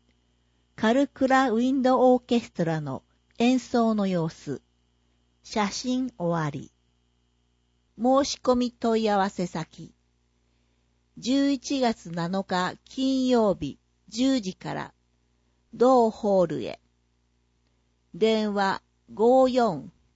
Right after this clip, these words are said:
五八五五。総合体育館の愛称決定。大山アリーナ西尾。開始時期、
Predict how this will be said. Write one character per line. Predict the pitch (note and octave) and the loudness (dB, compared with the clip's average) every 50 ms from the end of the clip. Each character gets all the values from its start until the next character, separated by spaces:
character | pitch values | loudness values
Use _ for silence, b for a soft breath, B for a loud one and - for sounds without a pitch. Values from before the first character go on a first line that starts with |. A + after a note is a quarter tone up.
| _ _ - - | _ _ -16 -6
五 | - A3 B3 C4 C4 C4 | 0 2 4 6 6 4
八 | C4+ - - B3+ C4+ - - - D#3 D#3 | 2 0 -4 -8 -8 -8 -10 -14 -10 -4
五 | - F3+ F#3 F3+ F3 F3+ F3 - | -2 0 2 2 2 0 -2 -4
五。 | - D#3+ D3+ A2+ - - _ _ _ _ _ _ _ _ _ _ _ _ _ _ _ _ _ _ _ _ _ _ _ _ _ _ _ _ _ _ _ _ _ _ _ _ _ _ _ _ _ _ _ _ _ _ _ _ _ _ | -2 -2 0 -2 -2 -6 _ _ _ _ _ _ _ _ _ _ _ _ _ _ _ _ _ _ _ _ _ _ _ _ _ _ _ _ _ _ _ _ _ _ _ _ _ _ _ _ _ _ _ _ _ _ _ _ _ _
総 | - - B3 C4 C4 B3+ A#3+ G#3+ | -4 0 4 4 6 6 6 6
合 | - A#3 A#3 A#3+ A#3+ | 6 6 6 6 4
体 | - - G3+ G#3 G#3+ A3+ B3 | 0 -2 0 0 2 2 0
育 | A#3+ - - - _ | -2 -4 -8 -14 _
館 | - F#3+ E3 D#3+ D#3 C#3+ C#3 | -4 -2 0 0 0 -2 -4
の | C3+ C3+ C#3 - _ _ _ _ _ _ _ - | -6 -8 -8 -10 _ _ _ _ _ _ _ -2
愛 | E3+ G#3+ B3 B3+ | 0 0 0 0
称 | - - - B3+ B3 G#3 D#3+ | 0 0 2 4 4 4 2
決 | - - - D#3 - _ _ - | 0 -4 -14 -14 -14 _ _ -4
定。 | - D#3+ D3 A#2+ - - - _ _ _ _ _ _ _ _ _ _ _ _ _ _ _ _ _ _ _ _ _ _ - | -2 -2 -2 -2 -4 -8 -16 _ _ _ _ _ _ _ _ _ _ _ _ _ _ _ _ _ _ _ _ _ _ -8
大 | F#3 A3+ B3 C#4+ C4+ C4+ | -4 0 0 0 0 -2
山 | - - - G3 E3 D#3+ C#3+ - - | -4 -8 -8 -8 -8 -8 -10 -10 -6
ア | - F3 F3+ | -4 -4 -4
リ | F3+ A#3 B3 A#3+ A3 | -4 -4 -6 -6 -6
ー | F#3+ | -8
ナ | E3 D3+ - - _ - | -8 -10 -12 -14 _ -16
西 | E3+ E3+ E3 - - - - F3+ F3 | -12 -12 -10 -8 -6 -6 -4 -2 -2
尾。 | D#3+ D#3+ D#3 - _ _ _ _ _ _ _ _ _ _ _ _ _ _ _ _ _ _ _ _ _ _ _ _ _ - | -2 -2 -4 -8 _ _ _ _ _ _ _ _ _ _ _ _ _ _ _ _ _ _ _ _ _ _ _ _ _ -10
開 | - B3 B3 B3+ B3+ B3+ | -6 -2 -2 0 -2 -2
始 | - - B3+ A#3 G3 | -4 -6 -8 -6 -6
時 | G#3+ G#3 | -6 -10
期、 | - - - D#3 - | -10 -10 -16 -16 -16